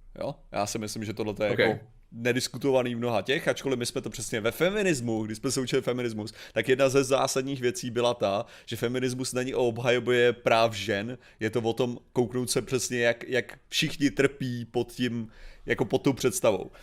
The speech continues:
Speaker 1: Jedna z věcí
Speaker 2: Hmm.
Speaker 1: může být třeba to, že, eh, je velký nepoměr mezi, eh, mezi, když bude týranej, eh, ve vztahu chlap versus když bude týraná ve vztahu ženská.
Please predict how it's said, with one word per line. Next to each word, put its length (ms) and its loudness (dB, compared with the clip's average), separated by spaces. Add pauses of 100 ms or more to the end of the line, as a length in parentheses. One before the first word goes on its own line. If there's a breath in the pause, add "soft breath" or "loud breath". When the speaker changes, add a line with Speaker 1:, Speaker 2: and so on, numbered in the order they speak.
(120)
Speaker 1:
Jedna 240 4
z 80 -2
věcí 240 2
Speaker 2:
Hmm. 120 0
Speaker 1:
může 200 -2
být 160 2
třeba 240 0
to, 200 2
že, 360 4 (200)
eh, 40 -14 (580)
je 480 4 (640 soft breath)
velký 360 4
nepoměr 600 0
mezi, 800 0
eh, 160 -6
mezi, 680 -2 (720)
když 200 0
bude 180 2
týranej, 800 0
eh, 60 -6 (300)
ve 140 0
vztahu 360 0
chlap 440 -4 (100)
versus 300 -4
když 160 -4
bude 180 0
týraná 420 0
ve 80 -6
vztahu 260 -4
ženská. 440 -8